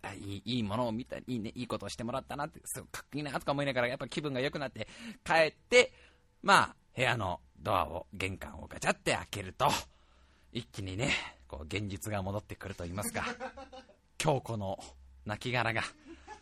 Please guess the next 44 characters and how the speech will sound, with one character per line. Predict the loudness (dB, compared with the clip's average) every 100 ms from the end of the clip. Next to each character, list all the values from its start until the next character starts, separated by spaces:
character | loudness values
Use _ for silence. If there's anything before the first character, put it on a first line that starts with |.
| -10 -10 0
朝 | 4 6 4
と | 2 2
変 | 8
わ | 10 12
ら | 10
な | 8
い |
と | 8 8
こ |
ろ | 10 8
に | 6 -2 -18 -18 -16 -10 -6 -2 2
ぶ | 2
っ |
倒 | 12 12 12
れ | 12
て |
る | 12
わ | 12
け | 12
で | 12
す | 12
よ。 | 12 10 0 -14 -12 -8 -4 -2 4
こ |
こ | 8
だ | 12 12
け | 10
聞 | -4
く | 4
と | 6
相 | 10 10 10
当 | 10
ま | 10 8
ず | 8
い | 6 6 6 6 10 12
ラ | 12
ジ | 12
オ | 12
に | 10
聞 | 6
こ | 10
え |
る | 10
か | 10
ら、 | 10